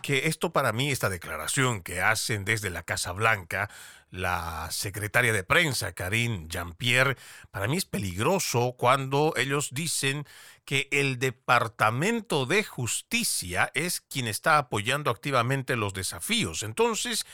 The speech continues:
ya esto nosotros lo habíamos platicado en otras oportunidades y habíamos señalado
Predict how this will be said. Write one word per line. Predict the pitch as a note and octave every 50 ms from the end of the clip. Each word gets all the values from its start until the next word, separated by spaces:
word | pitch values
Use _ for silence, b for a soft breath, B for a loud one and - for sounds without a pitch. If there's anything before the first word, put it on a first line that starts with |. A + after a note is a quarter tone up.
| B B B B B B B B B B
ya | - A#3+
esto | C4+ - - F#4
nosotros | D#4+ A3+ G3+ - B3+ A3+
lo | G3
habíamos | F3+ F#3+ G#3 G3+ G3 - - - -
platicado | - B2 A#2 A#2+ A2+ - - E3 D3+ C3+ B2+ A#2+ A#2 A#2 - _ _
en | G2 F#2+ G2+
otras | A#2+ C3 - A#2 G#2 G#2+
oportunidades | F2+ - F2 E2+ _ F#2+ F#2 F#2 G2 A2 A#2+ A#2 A#2 A#2+ B2+ B2+ - - -
y | _ G#2+ A#2+ B2+ C3+ A#2+
habíamos | F#2+ G2+ A2+ B2 B2+ B2+ B2+ B2+ A#2+ -
señalado | - A2 F#2+ F#2 F2 F2 G2 A#2+ C3+ C3+ A#2 G#2+ G#2+ A#2+ B2